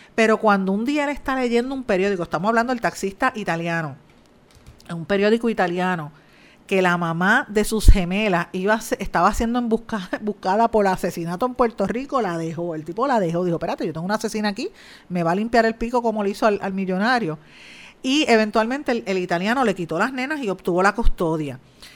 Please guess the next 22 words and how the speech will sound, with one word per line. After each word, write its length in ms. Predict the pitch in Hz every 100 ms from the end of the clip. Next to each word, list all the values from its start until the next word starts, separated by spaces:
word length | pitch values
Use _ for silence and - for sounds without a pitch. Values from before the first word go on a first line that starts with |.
| - 180
Entonces, 560 | 175 220 311 - 233
según 420 | 214 170 202 269 -
la 100 | 247
información 560 | 254 233 220 233 233
proporcionada 680 | 277 247 240 233 196 202 233
por 140 | 220 185
el 100 | 170
padre 460 | 160 170 208 233
del 320 | 226 214 202
canadiense 880 | 196 190 180 175 190 202 226 247 214
asesinado 540 | 208 214 208 202 185
por 140 | 170 170
Anjan, 420 | 202 208 151 156 - - - - - -
eh, 380 | 170 156 151 147
y 220 | 196 170
por 160 | 160 143
los 140 | 175
detectives 500 | 175 165 156 170 202
que 220 | - 220 208
él 100 | 233
contrató, 560 | 214 214 196 185 160
él 320 | 165 165 214